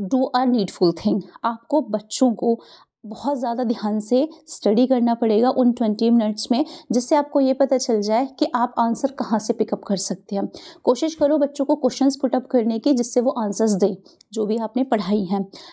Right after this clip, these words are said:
And don't leave your class without giving homework, ये बहुत अच्छी बात है आपकी। अगर आप क्लास में कोई टॉपिक आपने फ़िफ़्टीन मिनट्स का पढ़ाया है तो लास्ट में आप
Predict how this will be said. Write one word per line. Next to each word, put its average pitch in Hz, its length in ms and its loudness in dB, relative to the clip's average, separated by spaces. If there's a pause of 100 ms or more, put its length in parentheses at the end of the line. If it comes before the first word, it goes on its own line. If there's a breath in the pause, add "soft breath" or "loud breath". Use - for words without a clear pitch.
(200 loud breath)
And 262 280 4 (120)
don't 277 400 4
leave 226 520 2 (180)
your 226 200 4
class 240 400 2
without 202 480 0
giving 220 260 0
homework, 202 580 -6 (420 loud breath)
ये 214 160 4
बहुत 220 360 0
अच्छी 220 240 0
बात 226 280 0
है 233 80 0
आपकी। 254 360 0
अगर 247 220 2
आप 269 200 0
क्लास 220 300 0
में 254 100 0
कोई 269 160 2
टॉपिक 240 360 0
आपने 247 200 -2
फ़िफ़्टीन 254 340 0
मिनट्स 262 200 0
का 262 120 0
पढ़ाया 214 380 0
है 226 240 2 (380 loud breath)
तो 339 60 6
लास्ट 294 400 2
में 285 220 2
आप 254 240 0